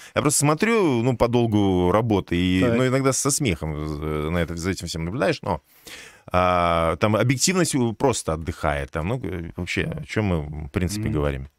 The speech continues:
Speaker 1: Но если смотреть объективно на эту всю ситуацию, то его пиарщики просчитались. Конечно же,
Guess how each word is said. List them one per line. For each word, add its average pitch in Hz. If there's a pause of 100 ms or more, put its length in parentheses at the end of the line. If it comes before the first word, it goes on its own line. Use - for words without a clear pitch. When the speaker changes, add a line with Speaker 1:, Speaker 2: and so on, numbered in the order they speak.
(400)
Speaker 1:
Но 107
если 135
смотреть 165
объективно 170
на 107
эту -
всю -
ситуацию, 76
то 113 (800)
его 131
пиарщики 117
просчитались. -
Конечно 127
же, 120